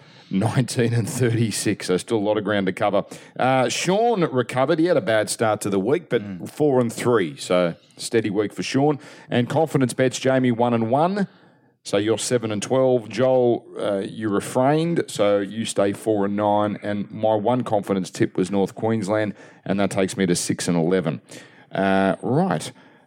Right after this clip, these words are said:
Speaker 1: Um, you had Ben Hunt scoring, Jamie, by the way, uh, in your hundred to one shot, so that was a nice selection, but, uh, no such luck with, I don't think Cook scored, I don't think Morgan scored, and the
Speaker 2: Nah.
Speaker 1: Tigers had it one to twelve until the last second.
Speaker 2: Yep.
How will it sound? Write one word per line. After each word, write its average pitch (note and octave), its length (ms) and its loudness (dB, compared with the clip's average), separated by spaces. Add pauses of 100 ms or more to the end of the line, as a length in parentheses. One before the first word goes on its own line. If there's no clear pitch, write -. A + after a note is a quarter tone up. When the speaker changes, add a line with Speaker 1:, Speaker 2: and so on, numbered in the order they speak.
Speaker 1:
Um, F#2 380 0 (1400)
you G#2+ 160 -4
had A#2 180 0
Ben A#2+ 140 0
Hunt A2+ 240 -2
scoring, C3 480 -4
Jamie, G2 300 0
by F2+ 180 2
the F2+ 80 2
way, F#2 400 0
uh, F#2+ 140 2
in A2+ 200 -6
your F#2+ 160 2
hundred G2+ 260 -4
to F#2 60 2
one A#2 240 0
shot, A#2 280 0
so A2 100 0
that A#2+ 140 0
was A#2+ 120 -2
a G#2+ 60 2
nice G2+ 300 0
selection, C#3 580 0
but, G2+ 320 -2
uh, G2 340 4
no A2 440 0
such F#2+ 400 -2
luck F#2 260 0
with, F#2 320 -4
I G2+ 60 0
don't C3+ 100 2
think B2+ 160 -2
Cook D3 240 0
scored, C3 380 2
I A#2 80 2
don't A#2 100 2
think A2 160 -4
Morgan A2+ 380 2
scored, B2 400 0
and A#2 100 -4
the A#2+ 60 0
Speaker 2:
Nah. A#2+ 60 0
Speaker 1:
Tigers C3+ 340 2
had D3+ 180 2
it F#3+ 100 0
one B2 200 2
to G2 80 -4
twelve G#2+ 300 0
until G2+ 240 0
the F#2+ 100 0
last F#2+ 340 0
second. - 400 -2
Speaker 2:
Yep. G#2 260 -4